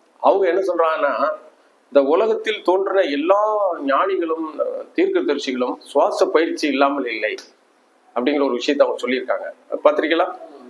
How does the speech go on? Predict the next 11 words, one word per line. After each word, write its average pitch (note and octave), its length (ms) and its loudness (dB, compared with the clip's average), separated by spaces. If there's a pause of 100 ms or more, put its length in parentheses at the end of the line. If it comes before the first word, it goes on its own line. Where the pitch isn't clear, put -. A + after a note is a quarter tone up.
(200)
<laughs> D#3 180 4
இதுல C#3+ 260 0
ப-, C3 120 4
இதெல்லாம் B2+ 360 0
வருது. G#2 240 -8 (840)
அப்போ F#3 200 2
அந்த F#3+ 200 0
பயிற்சிகளை G#3+ 480 4
அவங்களும் G#3 300 2
கொடுத்துருக்கலாம் G3+ 640 2
மக்களுக்கு F3+ 540 0